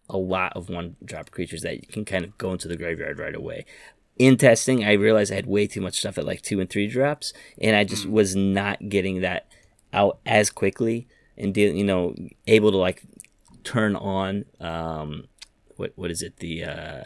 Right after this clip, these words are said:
Speaker 1: the God Pharaoh's
Speaker 2: God
Speaker 1: Gift
Speaker 2: Pharaoh's Gift.
Speaker 1: soon enough.
Speaker 2: Yeah.
Speaker 1: So I have, you know,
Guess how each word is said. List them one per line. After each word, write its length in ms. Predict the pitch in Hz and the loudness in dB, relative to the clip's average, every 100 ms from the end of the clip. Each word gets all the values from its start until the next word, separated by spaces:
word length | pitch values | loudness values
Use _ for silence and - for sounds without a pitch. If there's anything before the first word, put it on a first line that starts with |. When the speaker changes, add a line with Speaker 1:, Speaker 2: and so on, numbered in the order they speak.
| - | -12
Speaker 1:
the 120 | 101 | -6
God 180 | 101 98 | -6 -6
Pharaoh's 260 | 98 92 | -4 -6
Speaker 2:
God 120 | - 110 | -2 -2
Speaker 1:
Gift 100 | - | 0
Speaker 2:
Pharaoh's 300 | 104 92 - | -4 -2 -4
Gift. 120 | 104 | -2
Speaker 1:
soon 180 | 98 95 | -2 -2
enough. 320 | 101 120 131 | -2 -4 -6
Speaker 2:
Yeah. 160 | 123 - - _ _ - | -12 -16 -18 _ _ -20
Speaker 1:
So 240 | - 135 127 | 0 2 4
I 100 | 95 | 4
have, 300 | 139 135 135 - | 6 6 2 -10
you 140 | 127 120 | -2 0
know, 180 | 104 | 0